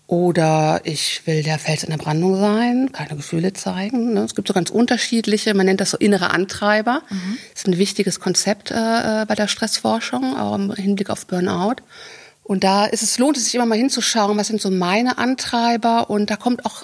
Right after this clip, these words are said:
Speaker 1: auch da kommt es auf das richtige Maß an. Perfektionismus ist natürlich auch was Wichtiges. Ich will ja auch eine gute Arbeit leisten.
Speaker 2: Mhm.
Speaker 1: Wenn du das aber dein ganzes Leben hineinträgst, noch in die Partnerschaft, und der Haushalt soll auch noch perfekt sein, ja, wirst du merken, das ist zu viel, das wird nicht gehen.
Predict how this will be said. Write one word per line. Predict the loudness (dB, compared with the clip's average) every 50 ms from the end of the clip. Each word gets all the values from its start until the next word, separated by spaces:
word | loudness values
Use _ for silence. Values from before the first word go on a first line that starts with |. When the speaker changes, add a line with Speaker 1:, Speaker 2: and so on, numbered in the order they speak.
| -20 _ -18
Speaker 1:
auch | -18 -4 -2
da | 0 0
kommt | 2 2 2 2 2
es | 0
auf | -2 -2
das | -2 -2 -2
richtige | -2 -2 0 0 0 2
Maß | 2 2 2 2 2 0 0 -2
an. | -2 -2 -2 -2 -4 -8 -14 -18 -18 -18 -18 -18 -20 -20 -8 -2
Perfektionismus | -2 0 0 0 0 -2 0 2 2 2 2 0 0 0
ist | 0 0 0
natürlich | 0 0 0 -2 -2
auch | -4 -4
was | -4 -4 -4 -2 0
Wichtiges. | 0 0 0 0 0 -2 0 0 0 0 0
Ich | -2 -2 0
will | 0
ja | 2 2
auch | 0
eine | -2 -2
gute | -2 -2 -2 -2 -4 -4
Arbeit | -2 0 0 0 0 0
leisten. | 2 2 2 2 0 -2 -2 0 0
Speaker 2:
Mhm. | 0 0 -2 -4
Speaker 1:
Wenn | -2 0 0
du | 2
das | 2 0
aber | 0 0 0 2
dein | 0 0
ganzes | 2 2 0 0 0 -2 0
Leben | 2 2 4 4 4
hineinträgst, | 4 2 2 2 2 0 0 -2 -2 -2 -4 -4 -4 -4 -6 -6
noch | -4
in | -4 -4
die | -4
Partnerschaft, | -4 -4 -2 -2 0 0 0 0 0 0 0 0 -2 0 0
und | -2 -2
der | 0 0
Haushalt | 0 0 0 0 -2 -2 0
soll | 0 0
auch | 0 0
noch | -2 -2 -2
perfekt | -2 -4 -2 -2 -4 -4 -4 -4
sein, | -2 0 2 2 2 2 2 2
ja, | 2 0 -2 -4 -6 -12 -18 -18 -20 -8 -4
wirst | -2 -2 0 2
du | 2
merken, | 4 4 4 4 2 2 0
das | 0 0 0 -4
ist | -4 -4 -6
zu | -8
viel, | -8 -6 -2 0 0 0 0
das | -2 -4 -2 -4
wird | -4 -2 0
nicht | -2 -2 -2 -2
gehen. | 0 2 2 4 4 2